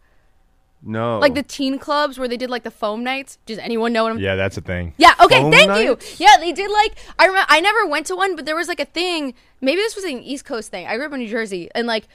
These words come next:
Speaker 2: I just remember hearing about these, like, teen clubs. So they were, like, under eighteen, like, they were, like, high school age, and people would go and get, like, and it would just be, like, foam in the room, and people would get covered in foam. I don't know.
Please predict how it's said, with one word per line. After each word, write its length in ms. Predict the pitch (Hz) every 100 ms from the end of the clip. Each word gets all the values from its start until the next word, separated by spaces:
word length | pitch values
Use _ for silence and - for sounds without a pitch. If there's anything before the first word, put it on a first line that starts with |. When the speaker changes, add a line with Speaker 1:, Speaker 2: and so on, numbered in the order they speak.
| _ -
Speaker 2:
I 120 | 262
just 100 | 320
remember 280 | 330 311 269
hearing 280 | 240 277 285
about 160 | 254
these, 120 | 220 226
like, 200 | 202 -
teen 300 | 285 269 240
clubs. 400 | 277 226 185 -
So 80 |
they 80 | 202
were, 80 | 202
like, 180 | 196 - 208
under 340 | 233 254 220
eighteen, 460 | 185 165 - 175 165
like, 120 | 165
they 60 | 175
were, 80 | 170
like, 120 | -
high 160 | 214
school 260 | 220 - 208
age, 260 | 190 180 - - -
and 120 | 226
people 200 | 247 311
would 140 | 269 220
go 280 | 262 247
and 180 | 208 214
get, 140 | 233 226
like, 220 | 220 -
and 120 | 233
it 20 | 226
would 100 | 214
just 120 | 233
be, 100 | 247
like, 160 | 214
foam 680 | - - 247 262 262 247 220 -
in 140 | 233
the 80 | 208
room, 180 | 226 226
and 80 |
people 140 | 247 240
would 80 | 233
get 120 | 220
covered 300 | 247 240 226
in 100 | 214
foam. 320 | 240 220 208 _ _ _ _ - -
I 80 | 294
don't 120 | 320
know. 240 | 294 233